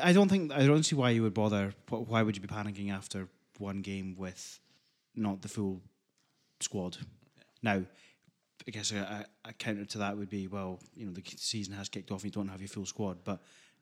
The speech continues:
n-, no team does, and the market we're in or where we find ourselves in the market, you don't have the firepower to buy who you want when you want them. You're gonna get some guys straight away because they're gonna, you know, 'cause you can compete financially,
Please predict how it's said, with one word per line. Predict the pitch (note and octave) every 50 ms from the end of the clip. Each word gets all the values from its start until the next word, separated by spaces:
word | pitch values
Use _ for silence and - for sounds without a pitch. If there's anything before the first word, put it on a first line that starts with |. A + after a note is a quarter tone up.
| _ -
n-, | - A2+ A#2 B2 -
no | B2+ A#2 C3 C3
team | B2 - - A#2+ G#2+ G#2 G2+
does, | G2+ G#2 G2 F#2+ F2 F2 - - - -
and | A2+ G2+ G2+
the | G2+
market | G#2 G#2 A2 A2 - G#2+ - G2+
we're | G#2 G2 F#2+ G2
in | G#2 G2 F#2+ F#2+ F#2+ F2+
or | F#2+ G2
where | G2 A2 G#2 G2+
we | G2+ G2+
find | G2 - G#2+ G#2 G2+
ourselves | G2+ F#2+ - G2+ F#2+ F#2+ G2+
in | G2
the | F#2+
market, | F#2 F#2 F#2 G2 - - G2 F2 - - - - - - _ _ -
you | - B2
don't | A#2 A2+
have | A2+ A2
the | A2+
firepower | - - G#2+ G#2 G2+ G2 - G#2+ G2
to | F#2 F2+
buy | F#2 F#2+ F#2+
who | G2 F#2+
you | F#2+ F#2 F2+
want | G2+ G2+ G2 F2 F2 - _
when | - A2 G2 F#2
you | F#2+ G2
want | G#2 G#2+ G2
them. | G2 F2+ F2 F2+ - _ _ _ _ _ - F#2+ F2+ - - -
You're | G2 F#2+
gonna | G2+ F#2+ G2
get | F#2 G2+ G2 F#2+
some | - C3 C3+ C#3
guys | B2 A2+ G#2+ G#2+ G#2 -
straight | - A2+ G#2 G2
away | G2+ G#2 G#2 G2+
because | F2+ G2 G2 - G#2 F#2+ F2
they're | G2 G2+
gonna, | F#2+ G2+ G2 G2 F#2+ F2 _ _ _ _ _ -
you | A2+
know, | G2 F2+
'cause | - - -
you | G#2 G2
can | G#2+ G2+ G2 F#2 F#2 - _ _ _ _ _ _ _ _ _ _ _ _ -
compete | A#2 G#2 - B2 B2+ -
financially, | - G#2+ A#2 B2+ C3+ - D3 C#3+ C#3+